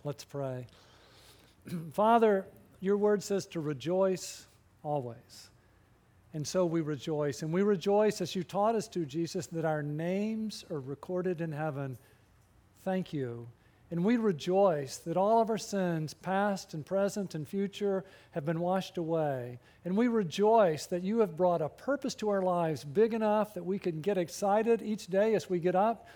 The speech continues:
to live out your purpose for our lives. <clears throat>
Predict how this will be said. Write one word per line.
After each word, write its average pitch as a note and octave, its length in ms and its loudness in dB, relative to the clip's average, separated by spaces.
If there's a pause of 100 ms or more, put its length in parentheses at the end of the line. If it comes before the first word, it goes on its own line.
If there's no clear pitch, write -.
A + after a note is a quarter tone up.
(120)
to F#3+ 100 -4
live G#3+ 180 6
out A#3 200 2
your F#3+ 140 0
purpose G3+ 380 -2
for F#3 140 -4
our E3 180 0
lives. F3 600 -4 (1400)
<clears throat> A3 100 -16